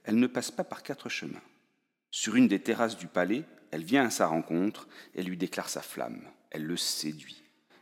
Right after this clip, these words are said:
Elle lui propose de s'unir à elle et lui promet même mille cadeaux en échange. Ishtar est la plus belle, la plus sublime des déesses. Personne ne lui résiste.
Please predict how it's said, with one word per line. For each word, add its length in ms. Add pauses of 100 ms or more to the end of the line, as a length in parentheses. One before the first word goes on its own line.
(100)
Elle 120
lui 160
propose 340
de 80
s'unir 460
à 80
elle 360 (440)
et 80
lui 160
promet 320
même 280
mille 380
cadeaux 380
en 160
échange. 640 (960)
Ishtar 380
est 40
la 140
plus 200
belle, 440
la 80
plus 160
sublime 520
des 120
déesses. 560 (540)
Personne 500
ne 80
lui 160
résiste. 600